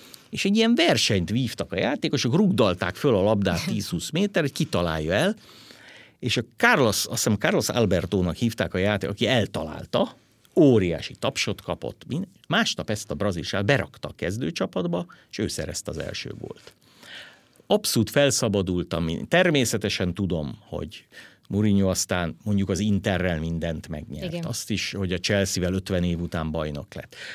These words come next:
Speaker 1: Azt is, hogy majdnem kinyomta Tito Villanova szemét. Azt is, hogy összeveszett az Iker Casillas. Sa-, tehát egy, egy egészen különleges pályafutás. Ugye magáról is special van, a különleges mondta, amikor,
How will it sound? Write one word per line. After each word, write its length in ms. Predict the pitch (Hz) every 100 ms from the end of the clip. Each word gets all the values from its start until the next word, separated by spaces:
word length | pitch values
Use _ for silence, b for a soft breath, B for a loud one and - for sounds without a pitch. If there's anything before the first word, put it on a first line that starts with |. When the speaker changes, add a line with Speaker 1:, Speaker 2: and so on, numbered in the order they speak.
| B
Speaker 1:
Azt 240 | - 117 120
is, 100 | 110
hogy 120 | 101
majdnem 340 | 120 110 107
kinyomta 640 | - 107 104 87 95 90 85
Tito 260 | - 101 90
Villanova 540 | 92 95 90 87 87
szemét. 580 | - - 98 85 82 -
Azt 260 | 123 - -
is, 180 | 101 -
hogy 380 | 101 95 101 98 B B
összeveszett 600 | - 135 - 104 95 101 92
az 80 |
Iker 340 | 95 101 95 -
Casillas. 440 | 80 - 87 82 -
Sa-, 180 | - - B B
tehát 180 | - 127
egy, 180 | 151 - _ _ _
egy 260 | - 160 131
egészen 640 | 196 180 156 - 127 107 - - -
különleges 600 | 143 123 110 98 95 -
pályafutás. 640 | 95 87 87 92 - 104
Ugye 140 | 104 107
magáról 480 | 120 104 95 95
is 280 | 92 - - -
special 520 | - - 104 - 98 90
van, 200 | 101 101
a 60 |
különleges 560 | 107 104 92 87 92 -
mondta, 320 | 110 107 107
amikor, 400 | 101 98 104